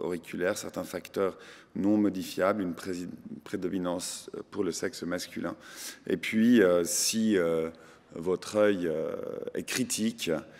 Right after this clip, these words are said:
vous pourriez, euh, me dire qu'il faut se méfier d'Internet parce que ce tableau contient une erreur. L'erreur, elle est là.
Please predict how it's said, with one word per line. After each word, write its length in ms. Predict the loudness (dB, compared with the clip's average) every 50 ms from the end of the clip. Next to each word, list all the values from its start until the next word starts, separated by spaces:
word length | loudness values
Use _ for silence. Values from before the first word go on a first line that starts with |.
| -20 -20 _ _ -16 -12 -10
vous 160 | -8 -8 -8
pourriez, 360 | -6 -4 -2 2 4 4 4 4
euh, 120 | 4 2
me 100 | 2 0
dire 300 | -2 -2 -2 -4 -4 -4
qu'il 440 | -2 0 0 2 2 0 -2 -4 -6
faut 140 | -8 -8 -8
se 100 | -2 -2
méfier 280 | -2 0 0 0 0
d'Internet 480 | 0 0 -2 -2 -2 -2 -2 -2 -4 -6 -8
parce 140 | -10 -10
que 80 | -10 -10
ce 80 | -8 -6
tableau 240 | -4 -4 -2 -4
contient 320 | -4 -4 -6 -6 -4 -4 -2
une 160 | -2 0 0
erreur. 420 | 0 0 0 0 -2 -4 -4 -8 -16 -20 -20 -20 -20 -20 _ -10
L'erreur, 340 | -6 -2 0 0 0 0
elle 80 | -2 -4
est 80 | -2 -2
là. 240 | -2 -2 -4 -6